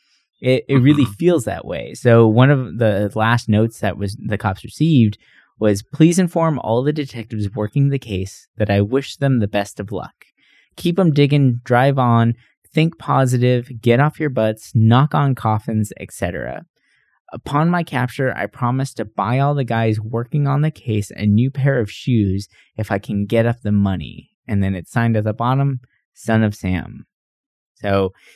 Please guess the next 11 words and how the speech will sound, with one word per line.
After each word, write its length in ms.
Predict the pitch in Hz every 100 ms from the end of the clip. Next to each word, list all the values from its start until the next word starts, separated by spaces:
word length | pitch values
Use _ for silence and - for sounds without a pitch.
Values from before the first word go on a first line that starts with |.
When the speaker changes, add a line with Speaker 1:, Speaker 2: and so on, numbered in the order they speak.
| _
Speaker 1:
he 140 | 143
became 400 | 143 151 180 151
very, 280 | 120 139 165
very 280 | 156 147 139
confident 560 | - 127 131 120 107 -
in 100 | 101
his 160 | 98
actions. 720 | 95 92 123 - 104 92 95
So 240 | - 107 101
it, 280 | - 123 - _ _ _ -
it 200 | 131